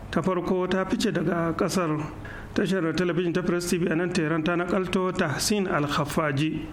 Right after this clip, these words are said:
yana faɗa wa kamfanin dillacin labaran Sputnik na ƙasar Rasha haka a jiya Juma'a. Al-Khaffaji ya ƙara da cewa gwamnatin ƙasar Iraki ta cimma yarjejeniya da ƙasar Amurka kan cewa za ta rage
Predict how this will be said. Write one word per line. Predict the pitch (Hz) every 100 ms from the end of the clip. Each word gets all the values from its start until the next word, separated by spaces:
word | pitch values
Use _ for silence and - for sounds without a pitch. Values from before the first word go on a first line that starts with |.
| - -
yana | - 175 170 160
faɗa | 190 214
wa | 165
kamfanin | 151 180 170 165
dillacin | 165 180 196 180
labaran | 160 143 151 180
Sputnik | 180 202 196 185 156
na | 160 160
ƙasar | 165 160 170
Rasha | 190 202 196 180 165
haka | 190 196 180
a | 147
jiya | 165 170
Juma'a. | 156 156 151 143 147 - - - - - -
Al-Khaffaji | - 165 196 165 190 185 185 233 240
ya | 214
ƙara | 233 233 202
da |
cewa | 170 214 196 175
gwamnatin | 202 233 220 185
ƙasar | 170 196
Iraki | 196 170 170 175 160 156
ta | 190 180
cimma | 190 202
yarjejeniya | 180 156 175 196 196 185
da | 185
ƙasar | 190 202 202
Amurka | 196 180 160 151 - - - - - -
kan | 190
cewa | 190 185 175
za | 175
ta | 190 185
rage | 185